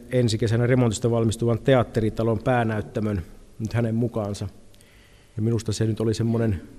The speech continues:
vähintä, mitä me nyt teatterina voimme, voimme tälle Kuopion suurelle naiselle tehdä. Ö, ja jotta sitten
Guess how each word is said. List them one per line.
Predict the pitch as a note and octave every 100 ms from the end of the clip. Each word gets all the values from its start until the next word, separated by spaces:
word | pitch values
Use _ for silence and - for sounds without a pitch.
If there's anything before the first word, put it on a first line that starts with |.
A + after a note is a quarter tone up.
| - - - - - - - - - C3
vähintä, | A#2+ A#2+ A#2
mitä | A2+ A2 A2+
me | A2
nyt | G#2+ - - - A2 G#2 - - - -
teatterina | A#2+ G#2+ - A2 A2 G#2+
voimme, | A2 G#2+ F2+ - A2+
voimme | G#2+ G#2+
tälle | G#2
Kuopion | G2 - A2+ - G#2
suurelle | F#2+ A#2+ A2 G2+ G2 - - - - - - -
naiselle | A2+ G2+ G#2 G#2
tehdä. | - A#2+ G2+ G2+ F#2+ - - - - - - - -
Ö, | A2+ A#2 A2 - - - - - _ _ - - -
ja | C3+
jotta | C#3+ D#3 D#3
sitten | C3+ C#3 D3 C#3